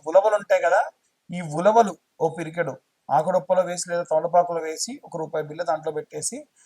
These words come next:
ఇంత బెల్లం నైవేద్యంగా పెట్టండి చాలు.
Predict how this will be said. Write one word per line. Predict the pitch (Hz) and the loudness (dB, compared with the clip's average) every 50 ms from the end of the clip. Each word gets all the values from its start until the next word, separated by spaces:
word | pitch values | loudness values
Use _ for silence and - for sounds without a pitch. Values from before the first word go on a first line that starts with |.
| _ _ _ _ - | _ _ _ _ -14
ఇంత | 170 170 131 | -12 0 0
బెల్లం | 190 175 156 160 165 180 208 220 214 196 | 0 4 4 0 4 4 2 2 2 0
నైవేద్యంగా | 180 180 175 175 165 - 156 151 185 | 0 0 0 -4 -8 -10 -6 -6 -6
పెట్టండి | 202 208 196 - _ 160 151 _ _ _ _ _ _ _ _ _ _ _ _ _ _ _ _ _ _ _ _ - 160 | -4 -4 -8 -8 _ -20 -20 _ _ _ _ _ _ _ _ _ _ _ _ _ _ _ _ _ _ _ _ -2 2
చాలు. | 156 160 185 175 | 4 4 4 2